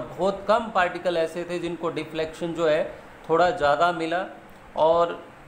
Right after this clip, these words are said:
बहुत ही कम particle ऐसे थे जिनको deflection ninety degree से ज़्यादा मिला, लगभग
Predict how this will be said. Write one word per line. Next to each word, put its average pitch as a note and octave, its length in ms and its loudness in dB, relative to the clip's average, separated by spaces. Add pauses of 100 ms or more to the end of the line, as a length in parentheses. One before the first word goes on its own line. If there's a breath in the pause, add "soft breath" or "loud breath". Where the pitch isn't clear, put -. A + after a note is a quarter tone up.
(880)
बहुत D#3 440 0
ही B3 80 -6 (140)
कम A3 260 0
particle F#3 460 0
ऐसे F3 340 -2
थे G3 100 -4
जिनको F#3+ 340 -4
deflection E3+ 520 -6
ninety F#3 400 -2
degree E3+ 260 -6
से E3 200 -6
ज़्यादा D3 300 4
मिला, C#3+ 300 -2
लगभग D3+ 520 -2